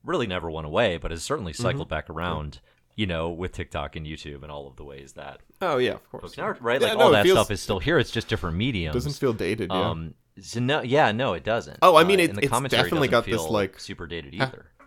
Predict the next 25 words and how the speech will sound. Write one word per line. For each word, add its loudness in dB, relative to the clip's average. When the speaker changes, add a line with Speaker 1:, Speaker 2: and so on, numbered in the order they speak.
Speaker 2:
it's -2
already 4
doing, 2
like, 2
woke 0
capitalism -2
stuff, -2
right? 0
Like, -4
we're 4
a 2
paramilitary 2
force, -2
but -8
we -2
have 0
to -6
make -4
sure, -2
like, -4
let's -4
get 0
a 0
gay, 0
like, -4